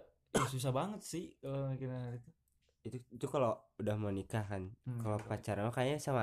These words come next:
Speaker 2: aja ya.
Speaker 1: Kalau misalnya pacarannya sama aja.
Speaker 2: Mungkin ya.
Speaker 1: Mungkin sama aja bagi
Speaker 2: Nggak ada
Speaker 1: kita.
Speaker 2: be-, nggak ada
Speaker 1: Nggak ada
Speaker 2: beda-,
Speaker 1: bedanya,
Speaker 2: nggak ada
Speaker 1: gitu.
Speaker 2: bedanya lah.
Speaker 1: Kalau udah mikirin
Speaker 2: Kalau
Speaker 1: tentang
Speaker 2: masa-,
Speaker 1: nikah,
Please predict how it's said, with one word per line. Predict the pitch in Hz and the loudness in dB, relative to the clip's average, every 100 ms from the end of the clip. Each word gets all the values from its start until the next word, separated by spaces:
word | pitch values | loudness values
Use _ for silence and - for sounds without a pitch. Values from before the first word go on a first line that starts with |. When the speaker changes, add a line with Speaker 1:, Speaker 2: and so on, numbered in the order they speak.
| 85 | 2
Speaker 2:
aja | 90 92 117 | 0 4 6
ya. | 147 - | 4 0
Speaker 1:
Kalau | - 139 | -4 0
misalnya | 139 139 139 135 131 | 0 0 0 -2 -2
pacarannya | 131 135 156 170 | -4 -4 -2 -4
sama | 139 123 135 | -2 -2 -2
aja. | 160 151 175 - - _ _ _ _ | -2 -2 -6 -14 -20 _ _ _ _
Speaker 2:
Mungkin | - 104 107 127 | -6 -2 4 6
ya. | 131 135 135 - | 6 4 -2 -4
Speaker 1:
Mungkin | 165 160 160 | 0 2 2
sama | 160 139 | 4 4
aja | 202 214 | 4 4
bagi | 202 139 | 4 6
Speaker 2:
Nggak | 127 | 8
ada | 139 | 8
Speaker 1:
kita. | 147 | 10
Speaker 2:
be-, | 147 120 | 8 8
nggak | 151 156 | 6 8
ada | 147 | 10
Speaker 1:
Nggak | 131 | 10
ada | 120 | 10
Speaker 2:
beda-, | 127 | 8
Speaker 1:
bedanya, | 139 151 110 | 4 4 4
Speaker 2:
nggak | 110 | 6
ada | - | 6
Speaker 1:
gitu. | 104 110 | 6 4
Speaker 2:
bedanya | 104 95 92 92 95 107 127 | 4 2 2 0 -4 -6 0
lah. | 127 139 | 2 4
Speaker 1:
Kalau | 170 | 4
udah | 165 165 - _ _ | 0 -2 -6 _ _
mikirin | 160 147 151 | -6 -2 -2
Speaker 2:
Kalau | 156 147 | -2 0
Speaker 1:
tentang | 117 113 | 2 2
Speaker 2:
masa-, | 143 | 2
Speaker 1:
nikah, | 147 170 | 2 0